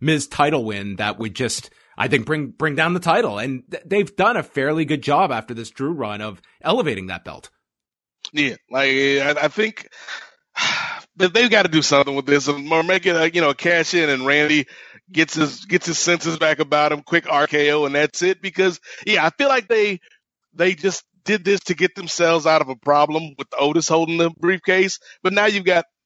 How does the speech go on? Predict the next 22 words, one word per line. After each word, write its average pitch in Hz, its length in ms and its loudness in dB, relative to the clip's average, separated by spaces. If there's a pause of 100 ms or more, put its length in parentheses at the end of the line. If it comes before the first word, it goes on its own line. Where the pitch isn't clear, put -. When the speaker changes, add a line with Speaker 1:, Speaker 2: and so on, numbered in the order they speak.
(160)
Speaker 2:
maybe 170 280 0
not 151 160 2
a 131 40 4
bigger 143 320 0
problem, 180 380 0
but 185 160 0
you 202 60 -2
still 240 240 0
got 175 160 0
a - 20 -10
problem. 123 460 -2
So, 120 400 -2 (320)
yeah, 131 240 -2 (120)
th-, 156 180 -2
I 185 80 4
don't 202 160 2
think 220 140 2
anybody 170 680 0
out 139 220 0
there 131 240 2
is, 127 200 0
is 139 380 -2